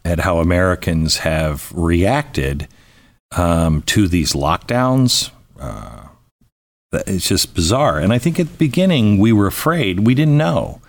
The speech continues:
And I think it was reasonable to do the things that we did at the beginning.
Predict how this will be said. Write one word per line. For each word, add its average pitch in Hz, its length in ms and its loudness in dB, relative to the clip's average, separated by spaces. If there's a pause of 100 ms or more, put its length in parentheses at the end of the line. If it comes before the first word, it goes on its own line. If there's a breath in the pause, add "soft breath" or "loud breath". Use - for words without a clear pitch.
(420 soft breath)
And 101 140 0
I 95 100 0
think - 440 -4
it 92 80 -2
was 101 200 2
reasonable 98 720 2
to - 160 -4
do 90 260 2
the 104 140 2
things 80 560 0
that - 140 -4
we 92 160 0
did 82 540 -2
at 82 280 -2
the - 60 -4
beginning. 90 540 0